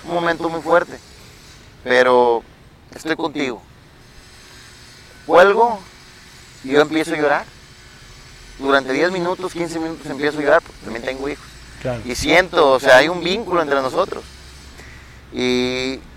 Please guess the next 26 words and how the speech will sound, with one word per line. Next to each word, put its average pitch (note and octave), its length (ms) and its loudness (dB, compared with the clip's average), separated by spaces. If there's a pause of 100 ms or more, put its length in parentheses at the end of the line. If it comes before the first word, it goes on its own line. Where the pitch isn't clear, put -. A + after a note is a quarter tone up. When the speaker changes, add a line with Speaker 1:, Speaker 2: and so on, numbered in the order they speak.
(120)
Speaker 1:
hay E3 180 2
algo F#3 220 0
bien F#3 160 -4
padre, E3+ 320 8
güey, E3+ 160 4
ya F3+ 60 6
cuando F#3 260 2
empiezo, F3 280 -2
termino E3 400 0
de F3 80 0
llorar C#3+ 460 6
y, D3 80 0
y, G#2 1080 -8 (400)
y, B2 60 -16
y B2+ 280 -16 (280)
empiezo D#3+ 460 -2
a E3+ 60 8
reflexionar C#3+ 760 4 (720)
sobre A2 280 0
este, B2+ 600 0
este, B2 340 -8
este C#3+ 200 -8
tema. C3 460 -4 (1300)
Digo, G#2+ 500 -6 (340)
la G#2 200 -16
policía B2 720 -10